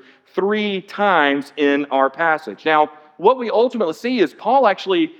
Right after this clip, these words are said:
teaches this truth not only to the Corinthian Christians, but then he also says that this is actually a rule for all other churches to follow. So we'll get more into that in a moment. And so as we dive into this text, I think the best way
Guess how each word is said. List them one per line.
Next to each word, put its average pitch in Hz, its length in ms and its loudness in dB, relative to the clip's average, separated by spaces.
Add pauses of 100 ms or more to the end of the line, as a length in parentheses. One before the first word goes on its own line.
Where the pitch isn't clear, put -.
(180)
teaches 262 380 -2
this 170 160 -2
truth 190 340 0
not 190 140 2
only 269 160 2
to 226 80 0
the 180 100 -2
Corinthian 185 400 -4
Christians, 254 400 -4
but - 120 -4
then 185 100 0
he 180 80 -4
also 226 300 0
says 165 400 2 (240)
that 196 120 0
this 294 140 -2
is - 80 -2
actually 220 360 0
a 160 80 2
rule 208 520 0
for 196 200 0
all 208 360 2
other 196 180 -2
churches 160 680 -2 (280)
to 208 160 -6
follow. 202 480 0
So - 140 -8
we'll 175 120 0
get 208 180 -2
more 185 240 -2
into 190 200 -2
that 135 380 2 (240)
in 160 420 0
a 151 80 0
moment. 156 440 0
And 135 120 -6
so 165 240 2
as 190 200 0
we 202 100 -4
dive 180 300 2
into 233 160 0
this 156 160 -4
text, 165 260 -4
I 165 60 -2
think 269 160 -4
the 247 80 0
best 185 320 -2
way 139 440 0